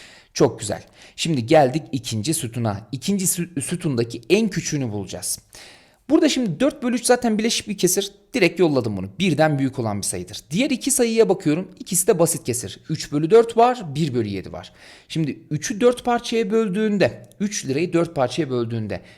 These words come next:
ne gelecektir ki zaten buradan cevabını da bulmuşuz. Sıfır virgül yetmiş beş gelecektir. Biri yedi parçaya böldüğünüzü düşünün. Bir lirayı yedi parçaya bölüyorsun. Çok daha küçük bir sonuç gelecektir.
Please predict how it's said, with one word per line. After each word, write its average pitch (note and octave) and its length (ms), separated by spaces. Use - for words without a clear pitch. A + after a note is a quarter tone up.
ne A#3+ 100
gelecektir C3 480
ki E3+ 100
zaten D3 360
buradan C#3 260
cevabını B2+ 440
da A2+ 80
bulmuşuz. A#2 480
Sıfır C3+ 320
virgül E3+ 200
yetmiş D#3 340
beş B2 180
gelecektir. F2 580
Biri B2 720
yedi B2 320
parçaya G#3 460
böldüğünüzü G2+ 480
düşünün. G2 320
Bir E3+ 340
lirayı B2 440
yedi D#3+ 200
parçaya A2+ 500
bölüyorsun. F2 460
Çok - 400
daha C3+ 200
küçük - 280
bir A2+ 40
sonuç G#2+ 320
gelecektir. G2+ 560